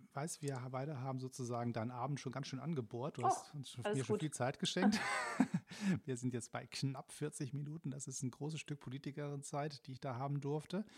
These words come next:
Speaker 1: Verrat doch noch mal, wo man dich im Netz findet, wenn man jetzt genauer gucken will, was du da machen möchtest und dir bis auf die Finger schauen möchte bei deiner politischen Arbeit.
Speaker 2: Man findet mich bei Facebook unter, äh, dorothee punkt S P D.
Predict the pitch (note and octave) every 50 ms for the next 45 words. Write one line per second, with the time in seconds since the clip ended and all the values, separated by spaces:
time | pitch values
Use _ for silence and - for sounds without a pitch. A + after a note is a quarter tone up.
0 | - - - - - - - D3 C#3+ D3+ G3 - F#3 E3 E3+ E3+ D#3 C#3+ F3 G3+
1 | F3 D#3+ D#3 D3+ E3 - D3+ D3 C#3 C3+ F3 A3 - - - - A2 G2+ F#2+ F#2
2 | F#2 - - G#2+ G#2 G#2 G#2 G#2+ A2 A2 - B2 A#2+ - - - - A#2+ A#2 A#2+
3 | C#3 E3 D#3 - - D#3 D3 C#3 D3 D3 C3 C#3 - - C#3+ C3+ C3 B2+ C3+ C#3
4 | - C#3 C3 C3+ B2+ - - C3+ - - C3+ A#2 A#2+ - - - - B2+ A#2+ A#2+
5 | B2 B2 - A#2 - - C3 D3 D3 - - C3+ C3 C3 C3+ C#3 - - C3 C3+
6 | C3 C3 C3 B2+ B2+ B2 - C3 C3 B2+ - C3 B2+ B2 B2 B2 B2+ B2+ C3 -
7 | _ _ _ _ _ _ _ - - - - - - - - - - - - -
8 | - B3 C4+ D#4 E4 E4 - D#4+ D4 C#4 C4+ B3+ - B3+ B3 B3 B3 - - A#3
9 | A#3 A#3 - C4 B3 A#3+ B3 - - _ - G3+ F#3+ F3 - - - - - G#3+
10 | A3 G#3+ - A#3+ A3 G#3 G3+ G3+ G3+ G3 G3 F#3+ - - F#3+ F#3 F#3 F#3 G3 B3+
11 | C4 C#4 D4 C4+ - C4+ A#3+ - - C4 A#3+ A3+ - - A3 - - - G3+ G3
12 | F#3 G#3 A3+ C4 D4+ F#4